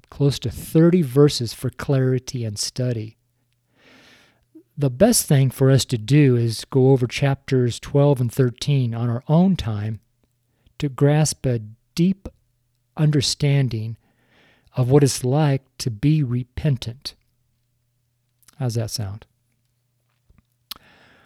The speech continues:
What I want to do, though, right now,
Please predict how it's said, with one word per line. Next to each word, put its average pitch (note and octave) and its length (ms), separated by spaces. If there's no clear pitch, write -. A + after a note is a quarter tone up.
What C#3 160
I G#3+ 200
want C3+ 220
to G#2+ 80
do, A2 220
though, A2 320
right B2 200
now, B2+ 580